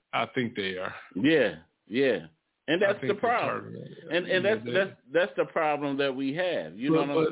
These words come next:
Speaker 2: saying?
Speaker 1: but it's no outrage about it because it's boys. If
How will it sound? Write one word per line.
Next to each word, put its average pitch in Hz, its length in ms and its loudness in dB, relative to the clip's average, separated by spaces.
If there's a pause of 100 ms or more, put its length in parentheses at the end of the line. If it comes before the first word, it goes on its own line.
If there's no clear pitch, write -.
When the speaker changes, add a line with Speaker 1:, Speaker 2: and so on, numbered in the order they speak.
Speaker 2:
saying? 160 180 -12
Speaker 1:
but 160 220 2
it's 156 200 0
no 156 200 4
outrage 151 720 0
about 143 360 -2
it 123 180 -10 (320)
because 131 360 -10
it's 113 160 -14 (280)
boys. 123 440 0 (2000)
If 120 120 -4